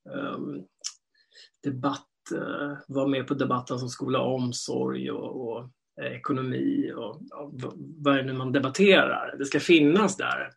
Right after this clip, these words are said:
på samma villkor. Men det är, det är som att den har blivit lite marginaliserad, och det kanske beror också på att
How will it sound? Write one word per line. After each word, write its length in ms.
på 80
samma 280
villkor. 760
Men 120
det 120
är, 280
det 120
är 40
som 180
att 120
den 120
har 80
blivit 300
lite 280
marginaliserad, 1160
och 60
det 60
kanske 460
beror 360
också 240
på 200
att 160